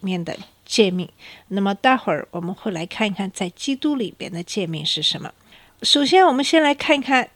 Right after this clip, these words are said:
这个第十七节说的，“莫想我要来废掉律法和先知，我来不是要废掉，乃是要成全。”这句经文使我想起了现在在基督徒中间的一些极端的现象。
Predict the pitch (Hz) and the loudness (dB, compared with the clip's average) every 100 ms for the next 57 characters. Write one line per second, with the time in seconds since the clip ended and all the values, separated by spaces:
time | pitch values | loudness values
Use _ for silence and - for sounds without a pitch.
0 | - 269 240 233 - 240 - - 240 339 | -6 -4 0 0 0 2 2 2 0 0
1 | 294 180 180 - 226 202 - - - - | 2 0 0 2 4 4 0 -6 -20 -20
2 | - 359 381 - 208 202 160 202 202 170 | -4 4 4 4 0 0 0 0 0 -2
3 | 190 - 294 277 247 247 269 - 170 - | -4 0 0 4 4 4 -2 -4 -10 -12
4 | 165 - 233 247 277 262 _ _ 208 190 | -10 -2 0 0 -2 -6 _ _ -6 0
5 | 196 220 - 220 - 285 262 - 339 269 | 2 0 0 -4 0 2 0 2 0 2
6 | 277 - - 170 - 226 190 - 185 254 | 0 -2 -10 -4 -2 0 -2 -4 -6 -6
7 | - 165 _ - - - - 403 - 262 | -6 -8 _ -20 -20 -12 0 2 2 0
8 | 269 277 220 196 - 220 185 - 175 214 | 0 0 0 0 0 2 -2 -4 -4 -4
9 | - 151 170 - 226 220 196 196 170 - | -4 -8 -8 -2 0 0 -2 -4 -6 -10
10 | - - 269 277 - 170 180 233 240 240 | -10 -4 -4 -4 -8 -10 -6 -4 -2 -2
11 | 240 240 - - 208 - 185 - 160 226 | -4 -8 -10 -8 -8 -6 -6 -8 -6 -4
12 | 254 226 - 175 185 | -2 -2 -2 -4 -4